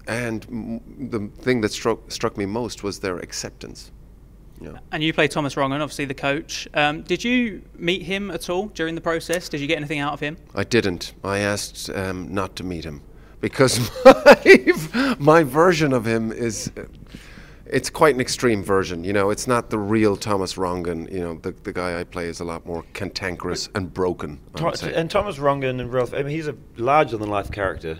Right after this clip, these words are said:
Speaker 3: I, I said to Thomas early, very early on, this is what I was gonna do, and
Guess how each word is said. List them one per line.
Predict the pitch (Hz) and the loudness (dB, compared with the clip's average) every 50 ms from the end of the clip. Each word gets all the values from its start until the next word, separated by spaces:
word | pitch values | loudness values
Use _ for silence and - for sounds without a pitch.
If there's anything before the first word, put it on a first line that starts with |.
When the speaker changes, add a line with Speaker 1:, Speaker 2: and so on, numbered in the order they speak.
| - - | -8 -2
Speaker 3:
I, | 131 156 | 0 0
I | - - - - - 196 | 0 0 2 4 4 4
said | - - 202 190 | 4 2 0 0
to | 143 | 0
Thomas | - 139 120 110 110 107 117 | 0 0 2 2 0 0 0
early, | 117 113 107 98 | 0 0 0 0
very | - 127 120 110 101 95 | 0 0 0 2 2 2
early | 92 90 87 87 | 0 0 -2 -2
on, | 87 85 | -4 -4
this | 85 80 | -6 -10
is | 80 80 | -10 -6
what | 87 87 | -4 -2
I | 85 | -2
was | 82 76 | -4 -4
gonna | 87 85 82 | -6 -10 -8
do, | 76 98 95 95 92 90 87 | -4 -4 -2 -2 -2 -2 -4
and | 85 82 | -6 -8